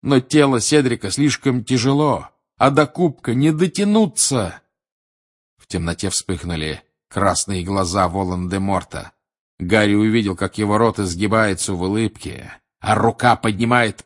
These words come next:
палочку. «Акцио!» крикнул Гарри, указав палочкой на кубок. Кубок взлетел и тут же очутился рядом. Гарри поймал его за ручку. Он услышал яростный вопль Волан-де-Морта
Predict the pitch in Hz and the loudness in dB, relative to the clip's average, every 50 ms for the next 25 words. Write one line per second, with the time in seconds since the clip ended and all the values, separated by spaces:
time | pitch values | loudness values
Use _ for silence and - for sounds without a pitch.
0 | _ _ - 127 120 110 101 98 - - - - 85 87 - - _ _ _ _ | _ _ 2 4 4 4 2 -2 -6 -8 -8 -10 -12 -14 -14 -18 _ _ _ _
1 | _ _ _ _ _ _ - - - 175 214 - - - - - - - 226 220 | _ _ _ _ _ _ -2 2 2 2 2 0 -4 -6 -4 -2 0 2 2 4
2 | 214 208 208 196 170 131 110 _ _ _ _ - 113 117 123 - - 113 110 107 | 4 6 6 6 4 2 0 _ _ _ _ -4 0 0 0 0 -2 -4 -2 -2
3 | 98 95 117 120 113 110 110 104 - 104 95 98 110 98 - - - 117 110 107 | 0 2 2 2 4 2 0 0 -2 -2 -2 -2 -2 -4 -4 -2 0 0 0 0
4 | 98 - - - 104 98 104 104 - - 101 85 98 - _ _ _ _ _ _ | -2 -4 -6 -8 -6 -6 -6 -8 -6 -6 -8 -8 -8 -12 _ _ _ _ _ _
5 | _ _ _ _ _ _ _ _ _ _ _ - - 139 123 117 104 92 90 87 | _ _ _ _ _ _ _ _ _ _ _ 0 2 2 4 4 2 0 -2 -6
6 | 87 90 95 98 - - 151 156 147 147 - 123 120 110 - _ _ - 202 170 | -4 -2 -4 -2 -2 0 2 2 2 0 0 -2 -4 -4 -4 _ _ -4 -4 -4
7 | 135 120 120 127 123 117 - - 98 - - 110 98 - - - 87 85 95 95 | -4 -4 -4 -4 -4 -4 -6 -8 -10 -10 -10 -8 -8 -8 -6 -6 -6 -4 -4 -4
8 | 92 78 82 82 - - - _ _ _ _ _ _ _ _ _ - 92 92 90 | -4 -6 -8 -12 -14 -16 -18 _ _ _ _ _ _ _ _ _ -10 -6 0 2
9 | 151 156 135 117 95 - - - 127 127 127 127 139 135 131 117 120 123 131 135 | 4 4 4 2 -2 -4 -2 0 0 0 2 2 2 2 2 0 0 0 0 0
10 | 113 92 98 123 131 131 120 - - - 107 87 - _ _ _ _ _ _ _ | -2 0 0 0 2 2 0 -2 -4 -6 -6 -8 -8 _ _ _ _ _ _ _
11 | _ _ _ _ _ _ _ _ _ _ _ _ _ _ _ - 76 92 104 110 | _ _ _ _ _ _ _ _ _ _ _ _ _ _ _ -6 -4 -2 -2 -2
12 | - 151 156 139 - 143 139 131 113 117 151 151 143 127 - - - 135 135 123 | 0 0 -2 0 0 2 2 2 2 2 0 0 0 0 -2 -4 -4 -4 -4 -4
13 | 101 95 101 120 131 127 - - - 87 - 50 - - _ _ - 95 98 98 | -4 -4 -2 -2 -2 -2 -4 -6 -10 -10 -10 -10 -14 -18 _ _ -6 -4 -4 -2
14 | 98 92 92 87 85 87 87 90 90 95 95 - _ - - - - | -2 -4 -4 -4 -4 -4 -4 -4 -4 -6 -6 -8 _ -16 -16 -16 -16